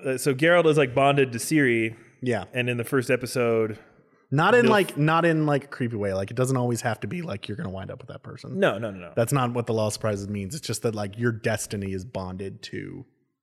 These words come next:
Speaker 2: whatever.
Speaker 1: Yeah, and so Geralt is very opposed to it.
Speaker 2: 'Cause he doesn't believe in destiny.
Speaker 1: He doesn't believe in it. But throughout the episodes, like, come episode seven, he decides
Speaker 2: Like, end of six, beginning of seven, he's kind of like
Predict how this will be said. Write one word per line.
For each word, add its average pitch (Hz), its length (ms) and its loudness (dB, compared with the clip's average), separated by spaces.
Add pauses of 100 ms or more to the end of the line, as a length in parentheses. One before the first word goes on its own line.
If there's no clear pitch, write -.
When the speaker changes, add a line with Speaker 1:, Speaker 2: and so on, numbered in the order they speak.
(200)
Speaker 2:
whatever. 90 520 -8
Speaker 1:
Yeah, 110 280 2
and 117 160 -4
so 120 580 2 (760)
Geralt 156 340 6
is 143 120 0
very 147 240 6
opposed 160 500 2
to 156 160 4
it. 143 260 4 (280)
Speaker 2:
'Cause 127 100 4
he 151 80 4
doesn't 127 220 4
believe 104 180 0
in 95 80 -6
destiny. 98 320 -8
Speaker 1:
He 143 40 2
doesn't 143 180 2
believe 127 180 2
in 127 80 -2
it. 123 160 -2 (640)
But 151 360 6
throughout 139 680 2
the 135 180 0
episodes, 123 960 0 (680)
like, 117 180 -4 (460)
come 147 200 0
episode 135 460 0
seven, 139 600 2
he 135 120 -6
decides 113 800 0 (420)
Speaker 2:
Like, 143 300 0
end 180 300 4
of 156 120 4
six, 139 340 0
beginning 127 340 0
of 107 80 -6
seven, 110 260 -2
he's 110 180 -6
kind 110 280 -6
of 101 100 -6
like 95 300 -6